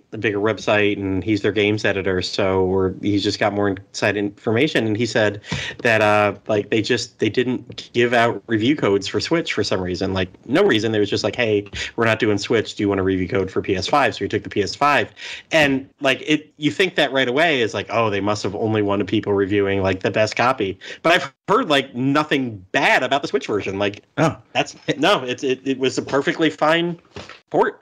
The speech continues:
Speaker 2: And it was on everything. It was on the Xbox and PlayStation and Steam
Speaker 1: Yep.
Speaker 2: and all the different systems. Um, and it, uh, and I can see why that maybe they were very hesitant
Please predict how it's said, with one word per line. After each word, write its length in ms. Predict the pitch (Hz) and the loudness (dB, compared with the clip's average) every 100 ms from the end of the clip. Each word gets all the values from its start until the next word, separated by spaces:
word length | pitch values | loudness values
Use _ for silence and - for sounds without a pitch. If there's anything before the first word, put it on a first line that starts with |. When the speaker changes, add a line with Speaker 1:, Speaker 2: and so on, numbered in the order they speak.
| - | 0
Speaker 2:
And 100 | 135 | 2
it 40 | |
was 120 | 156 185 | 4 4
on 160 | 185 | 4
everything. 420 | 170 208 185 175 156 | 4 2 0 0 0
It 40 | |
was 120 | 143 | 2
on 100 | 151 | 2
the 80 | 135 | 2
Xbox 600 | 127 - 143 143 143 - | 0 -2 0 0 -2 -4
and 120 | 120 | -4
PlayStation 800 | 92 127 - 139 143 - 151 143 | 0 -2 0 0 0 0 2 2
and 260 | 101 92 87 | 2 0 -4
Steam 320 | - - 123 147 | -6 -2 2 2
Speaker 1:
Yep. 100 | 139 | 2
Speaker 2:
and 200 | 90 87 - - | -2 -6 -8 -2
all 140 | 110 | 2
the 100 | 147 | 2
different 300 | 139 120 92 | 0 -2 -2
systems. 480 | 92 - 87 80 - - - - - - | -4 -4 -4 -4 -10 -14 -14 -14 -14 -4
Um, 420 | 107 98 87 87 - - 135 | 0 0 0 -4 -10 -6 0
and 100 | 131 | 2
it, 240 | 127 - | 2 2
uh, 260 | 127 117 117 | 4 4 2
and 100 | 143 | 2
I 140 | 139 143 | 2 0
can 220 | - 143 | 0 -2
see 280 | - 196 185 | 0 0 2
why 540 | 156 135 135 131 123 - | 4 4 4 4 0 0
that 240 | 113 - - | -2 -2 -6
maybe 360 | 120 123 135 139 | -4 0 2 2
they 160 | 127 | 2
were 120 | 120 110 | 2 2
very 200 | 113 101 | 2 2
hesitant 600 | 113 117 113 131 120 - | 0 -4 -2 0 0 -4